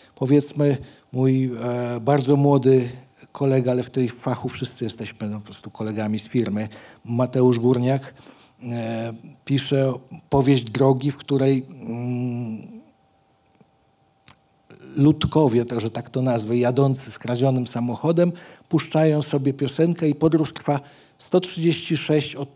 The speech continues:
jeżeli dobrze pamiętam, sto trzydzieści sześć odtworzeń tej piosenki. I wi-,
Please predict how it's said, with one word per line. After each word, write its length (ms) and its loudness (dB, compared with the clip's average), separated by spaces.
jeżeli 320 -4
dobrze 260 -6
pamiętam, 480 -4
sto 160 0
trzydzieści 440 -6
sześć 240 0
odtworzeń 600 4
tej 160 2
piosenki. 600 -2
I 80 -6
wi-, 160 -2